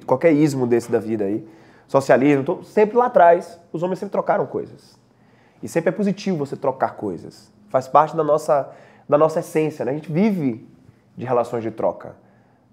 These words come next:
tá? E o mercado é, é uma entidade que as pessoas começaram a ter um pouco de, de receio a ele, porque fi-, ficou contaminado com um monte de babaquice, entendeu? Mas,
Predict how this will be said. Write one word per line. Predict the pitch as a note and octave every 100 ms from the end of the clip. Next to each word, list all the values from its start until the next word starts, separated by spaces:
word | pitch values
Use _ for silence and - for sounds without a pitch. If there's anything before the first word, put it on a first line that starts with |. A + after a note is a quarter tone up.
| -
tá? | G2+ G2+ F2+
E | B2 B2 B2
o | C3
mercado | D3 D3 E3 F3+
é, | G3+ G3
é |
uma | E3
entidade | E3 D#3+ E3 F3
que | A3+ A#3+ -
as | -
pessoas | - E3 - G3 A3
começaram | G#3+ E3 E3 D#3
a |
ter | D#3+
um | D3+
pouco | D#3 D3+ C#3+
de, | C3+ B2 G#2+ - _ _ _ _ _ -
de | A2+
receio | A#2+ A#2+ - C#3+ C3+
a | B2+
ele, | E3 G#3
porque | D#4+ B3+ E4 E4+ G#4+ -
fi-, | - A#3+
ficou | A3 F3+ F3
contaminado | F#3 G3+ F#3+ F3 F#3+
com | D#4+
um |
monte | E4+ D#4
de | D#4
babaquice, | E4 E4 - G3+ -
entendeu? | A2+ G#2+ A#2
Mas, | C3+ A#2+ A2 -